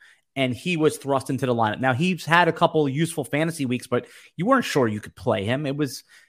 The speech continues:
cleanup duty at the end. So through his career, I agree with you. He has top twelve, top ten, top five upside if we had a clarified start.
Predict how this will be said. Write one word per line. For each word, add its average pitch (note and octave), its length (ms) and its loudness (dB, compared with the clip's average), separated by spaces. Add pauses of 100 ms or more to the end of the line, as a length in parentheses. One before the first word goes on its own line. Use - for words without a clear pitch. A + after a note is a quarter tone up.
(240)
cleanup F#3 400 4
duty F3 260 4
at E3 80 0
the C#3+ 160 -2
end. D3 320 0 (380)
So D3 440 2 (200)
through B3 160 2
his B3+ 200 4
career, F#3 340 4
I F3 160 8
agree G3 200 2
with C#3+ 140 2
you. G2+ 180 -4
He G#3 160 -2
has G3 240 2
top E3+ 280 2
twelve, D#3+ 320 2
top - 220 -4
ten, E3 220 2
top G3 260 2
five E3+ 320 6
upside B2 600 4
if C#3+ 120 0
we D3+ 140 -2
had D3 240 2
a B2 120 0
clarified D3+ 720 0
start. D#3+ 380 2